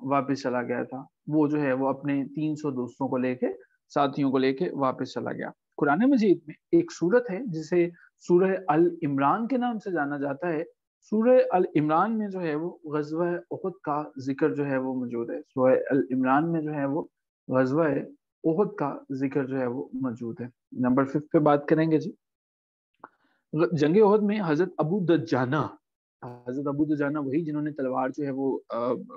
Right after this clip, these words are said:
थामी थी नबी पाक सल्लल्लाहु अलैहि वसल्लम से, उनके सर पर हर वक्त सुर्ख पट्टी जो है वो बंधी हुई थी, ठीक है, Red strip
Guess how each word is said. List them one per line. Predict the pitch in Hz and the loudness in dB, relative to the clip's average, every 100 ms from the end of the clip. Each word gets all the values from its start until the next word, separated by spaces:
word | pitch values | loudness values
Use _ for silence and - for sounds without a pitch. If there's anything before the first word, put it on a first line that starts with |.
| 101 - - - _ _ _ - | -16 -16 -16 -16 _ _ _ -4
थामी | 127 151 175 | -2 0 0
थी | 151 | 0
नबी | 135 131 | 0 -2
पाक | 131 | -4
सल्लल्लाहु | 135 123 165 | -4 -6 -4
अलैहि | 165 | -6
वसल्लम | 139 | -6
से, | 139 156 _ _ _ - | -8 -10 _ _ _ 2
उनके | 185 202 - | 4 4 6
सर | 202 180 | 4 4
पर | 196 165 | 2 4
हर | 160 | 2
वक्त | 180 202 - | 4 0 0
सुर्ख | - 254 - - | 2 2 2 -4
पट्टी | 165 156 233 233 | -4 -2 2 2
जो | 185 | 2
है | 175 | 2
वो | 151 135 | 2 -2
बंधी | 127 131 | -4 -4
हुई | 120 120 | -4 -6
थी, | - - _ _ - | -10 -20 _ _ -4
ठीक | 139 | 0
है, | 185 143 127 | 0 0 0
Red | 143 185 170 | 2 2 -2
strip | - 143 | -6 -6